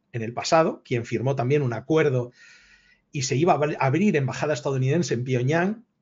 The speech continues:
pero perdió las elecciones y salió, salió Bush, y Bush lo echó toda la basura en ese momento, pues como en este caso con Trump. Yo estoy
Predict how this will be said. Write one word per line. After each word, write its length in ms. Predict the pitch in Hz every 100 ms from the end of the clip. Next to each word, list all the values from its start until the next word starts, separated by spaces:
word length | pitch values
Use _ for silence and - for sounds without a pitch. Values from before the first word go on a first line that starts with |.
| _ -
pero 320 | 135 147 -
perdió 380 | 135 113 117 120
las 160 | 131
elecciones 420 | 120 - - 147
y 40 | -
salió, 480 | - 104 98 90 -
salió 340 | - 107 113
Bush, 320 | 127 208 - -
y 120 | 120
Bush 260 | 107 131 -
lo 140 | 110
echó 200 | 98 127
toda 180 | 123 107
la 80 | 107
basura 320 | 117 160 147
en 80 | 123
ese 160 | 113 139
momento, 420 | 170 190 220 220 - - - -
pues 160 | 147 135
como 180 | 117 117
en 60 |
este 180 | 120 135
caso 220 | 117 -
con 200 | 131 120
Trump. 240 | - 95 - _
Yo 120 | 117
estoy 280 | - 139 127